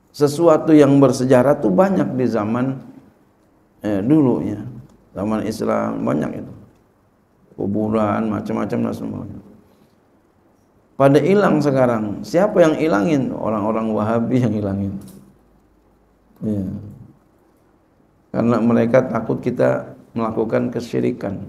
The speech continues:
Jadi diancur-ancurin oleh mereka. Iya. Bahkan dulu kubur Sayyiduna Muhammad sallallahu alaihi wasallam itu mau dihancurin. Iya.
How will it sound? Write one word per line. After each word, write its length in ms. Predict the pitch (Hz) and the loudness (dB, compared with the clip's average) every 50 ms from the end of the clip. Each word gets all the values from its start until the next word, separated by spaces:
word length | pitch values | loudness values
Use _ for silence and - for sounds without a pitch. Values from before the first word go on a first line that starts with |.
| - - - - - - | -16 -18 -20 -20 -14 -10
Jadi 320 | - 110 113 117 113 123 120 | -6 -4 -2 -2 -2 -2 -2
diancur-ancurin 1300 | - - 123 127 123 120 - - 135 120 117 - 139 135 131 123 127 - 147 151 147 147 151 131 123 123 | -2 -2 0 0 -2 -2 -2 -2 -2 -2 -2 -4 -4 -4 -4 -4 -4 -4 -2 0 0 2 2 2 2 0
oleh 240 | - 117 113 107 | 0 -2 -4 -4
mereka. 400 | 107 104 104 104 101 98 - 104 101 104 - _ _ _ _ _ _ _ _ _ _ _ _ _ _ _ _ _ _ _ _ _ _ _ _ _ _ _ _ _ _ _ _ _ _ _ _ _ _ _ _ _ _ - | -4 -6 -6 -8 -10 -12 -14 -16 -18 -20 -20 _ _ _ _ _ _ _ _ _ _ _ _ _ _ _ _ _ _ _ _ _ _ _ _ _ _ _ _ _ _ _ _ _ _ _ _ _ _ _ _ _ _ -10
Iya. 240 | 98 110 104 95 90 - - - - - _ _ _ _ _ _ - | -8 -6 -6 -6 -8 -10 -12 -16 -18 -20 _ _ _ _ _ _ -2
Bahkan 300 | 127 123 - - 170 160 151 | 0 0 0 2 0 0 0
dulu 180 | 147 160 165 160 | 0 0 -2 -2
kubur 320 | - 143 139 127 127 131 127 123 | 0 0 0 2 2 2 2 2
Sayyiduna 500 | 123 127 120 120 117 120 127 120 120 117 | 2 2 2 2 2 2 2 0 0 0
Muhammad 480 | 117 113 110 - 113 127 127 117 110 110 | -2 -4 -4 -2 0 2 2 2 2 0
sallallahu 500 | 107 107 104 107 104 104 110 113 107 101 | -2 -4 -4 -4 -4 -4 -4 -2 -2 -2
alaihi 120 | 101 101 98 101 | -4 -4 -4 -4
wasallam 360 | 101 101 101 101 - - - - - - - - - - - - - - - - - - - - - - - - - - - - - 117 | -4 -2 -2 0 0 0 0 -2 -4 -6 -8 -8 -10 -12 -14 -14 -14 -16 -16 -16 -16 -16 -16 -14 -14 -14 -16 -16 -18 -18 -18 -12 -6 -4
itu 200 | 123 123 - 180 | -2 -2 0 0
mau 220 | 175 156 139 123 120 | 0 2 2 0 2
dihancurin. 720 | 117 117 120 - 104 120 120 - - 156 147 135 123 113 107 110 - - - - - - - - - - - _ _ _ _ _ _ _ _ _ _ _ _ _ _ _ _ _ _ _ _ _ _ _ _ _ _ _ _ - | 2 2 0 0 0 -2 -4 -4 -4 -4 -4 -4 -4 -4 -6 -8 -10 -12 -14 -18 -20 -20 -20 -20 -20 -20 -20 _ _ _ _ _ _ _ _ _ _ _ _ _ _ _ _ _ _ _ _ _ _ _ _ _ _ _ _ -12
Iya. 180 | - 101 - | -10 -10 -10